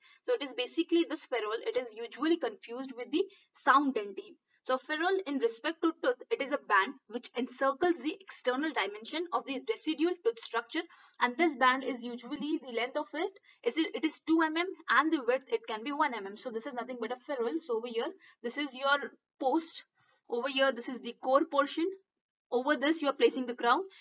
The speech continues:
and this is the preparation that you're doing, that is the ferrule, to prevent the scattering, that is to prevent the fracture of the tooth, which is, like, in which you give this post and core.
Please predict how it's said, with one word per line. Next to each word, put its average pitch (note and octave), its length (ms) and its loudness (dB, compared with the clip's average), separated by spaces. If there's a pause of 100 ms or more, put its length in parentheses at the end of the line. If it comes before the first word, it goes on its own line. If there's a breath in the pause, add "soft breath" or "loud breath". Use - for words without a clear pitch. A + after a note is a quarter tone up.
(180 loud breath)
and A3+ 240 4
this - 180 0
is F4 140 0
the D#4+ 120 4
preparation B3+ 460 2
that C4 120 -2
you're C4 120 -4
doing, B3+ 300 -4
that A3 100 -2
is A3+ 120 0
the C4+ 100 -8
ferrule, C4 400 0 (540 soft breath)
to F4 160 8
prevent C#4+ 640 2
the D#4+ 120 4
scattering, C#4+ 600 0
that A#3+ 140 0
is B3+ 180 -6
to D#4+ 140 0 (100)
prevent B3 420 2
the D4+ 80 4
fracture - 540 -2
of A#3 180 0
the F#4 180 -2 (360 loud breath)
tooth, C4+ 280 0
which B3 240 -4
is, G4+ 120 4 (180)
like, B3+ 320 -2 (220)
in D4 260 0
which F#4 200 6
you D4 140 0
give B3 200 -2
this E4+ 200 -2
post - 320 4
and G4 180 -4
core. - 180 -8